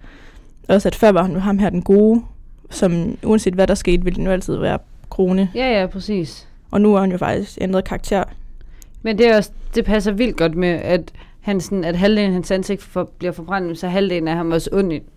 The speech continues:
Speaker 2: ond nu.
Speaker 1: Mm.
Speaker 2: Og derfor giver det også god mening, at halvdelen af mønten, for han havde sådan en mønt inden, hvor begge sider var god, men nu er den ene side ond.
Speaker 1: Ja,
Speaker 2: Ja.
Speaker 1: det er rigtigt.
Speaker 2: Der er meget mere end bare action i den her. Og det er det,
Speaker 1: Meget.
Speaker 2: jeg virkelig godt kan lide ved den.
Speaker 1: Mm.
Speaker 2: Ja, at det ikke kun er action, fordi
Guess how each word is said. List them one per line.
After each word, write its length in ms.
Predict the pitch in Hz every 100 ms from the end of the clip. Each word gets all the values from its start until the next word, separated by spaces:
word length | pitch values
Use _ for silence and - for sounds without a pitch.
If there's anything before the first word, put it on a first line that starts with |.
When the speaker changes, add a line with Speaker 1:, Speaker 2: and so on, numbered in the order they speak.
| -
Speaker 2:
ond 220 | 202 185
nu. 200 | 160 160 - - 196
Speaker 1:
Mm. 220 | 214 190
Speaker 2:
Og 60 | 180
derfor 180 | 185 170
giver 120 | 185
det 60 | 180
også 120 | 170
god 100 | 190
mening, 180 | 175 175
at 60 |
halvdelen 340 | 170 170 175 165
af 100 | 180
mønten, 460 | 196 180 - 165
for 80 | 165
han 140 | 175 180
havde 140 | 190
sådan 140 | 196
en 60 | 185
mønt 220 | 190 -
inden, 460 | 180 180 190 202 202
hvor 240 | 160 170
begge 220 | 165 185 185
sider 180 | 190
var 100 | 165
god, 300 | 170 202 208 - - - -
men 120 | 185
nu 60 | 185
er 40 |
den 120 | 180
ene 160 | 175 180
side 280 | - 170 165
ond. 120 | - 165
Speaker 1:
Ja, 60 | 226
Speaker 2:
Ja. 220 | 202 202 202
Speaker 1:
det 60 | 233
er 80 |
rigtigt. 340 | 208 202 190 - - - - - - - - - - - -
Speaker 2:
Der 60 |
er 40 | 165
meget 340 | 185 190 190
mere 100 | 185
end 100 | 160
bare 160 | 156 -
action 360 | 175 - 160
i 80 | 95
den 180 | 156 156
her. 120 | 156
Og 80 | -
det 80 | 185
er 40 |
det, 120 | 185 156
Speaker 1:
Meget. 180 | 170 208
Speaker 2:
jeg 80 |
virkelig 200 | 190 180
godt 140 | 180 185
kan 100 | 202
lide 180 | 208 170
ved 100 | 165
den. 200 | 170 160 -
Speaker 1:
Mm. 320 | 226 208 202 196 -
Speaker 2:
Ja, 180 | 175 - -
at 140 | 170
det 60 | 180
ikke 80 | 156
kun 180 | 190 175
er 100 | 139
action, 320 | - 165 165
fordi 320 | 160 170 151